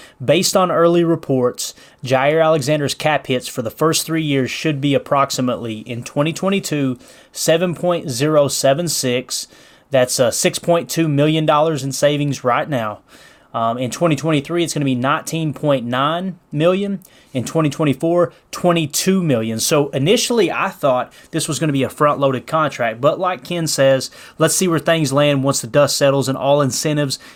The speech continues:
and, quote, up-tos have been sorted out. But early indications are this obviously frees up a ton of money, um, or a little bit of money, I should say, in twenty twenty-two, this season. But then when you're talking about the next two years of cap hits, this is,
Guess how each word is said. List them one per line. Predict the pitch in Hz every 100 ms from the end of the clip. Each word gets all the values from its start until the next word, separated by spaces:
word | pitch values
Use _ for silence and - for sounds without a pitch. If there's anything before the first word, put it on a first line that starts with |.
| -
and, | 123 117
quote, | - 143 139 - -
up-tos | 165 165 - 135 120 117 - - - -
have | 135 113
been | 127
sorted | 113 147 131 120 107
out. | 120 110 104 113
But | 135 127
early | 156 202 196
indications | 151 139 151 135 135 127
are | 131 131 - - - -
this | 147 -
obviously | 143 156 165 - 151
frees | 147 160 135
up | 143 139
a | 117
ton | - 147 160
of | 143
money, | 151 139 131 - - - -
um, | 123 120 117
or | 120 131
a | 131
little | 147 175
bit | 160
of | 139
money, | 131 131
I | 127
should | -
say, | - 131 123
in | 113 120
twenty | - 151
twenty-two, | 135 139 123 202 202 175 135
this | 143 -
season. | 185 175 143 131 - - - - -
But | 147 151
then | 160 160 139 - -
when | 147
you're | 139
talking | 185 170
about | 160 160 147
the |
next | 139 165 -
two | 165
years | 160 156 127
of | -
cap | 180 175
hits, | - 131 127
this | 147 139 139
is, | 127